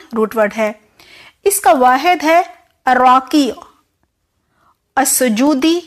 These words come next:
کا واحد ہے ساجد۔ و، اور۔ اذ، جب۔ قال، کہا۔ ابراہیم، ابراہیم علیہ السلام نے۔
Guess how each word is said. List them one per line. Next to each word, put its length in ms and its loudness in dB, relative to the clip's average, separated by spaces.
کا 180 0
واحد 360 0
ہے 240 2
ساجد۔ 560 -2
و، 120 -2
اور۔ 280 2
اذ، 400 -4
جب۔ 280 0
قال، 440 2
کہا۔ 500 0
ابراہیم، 1160 0
ابراہیم 580 -2
علیہ 120 0
السلام 440 -2
نے۔ 220 -4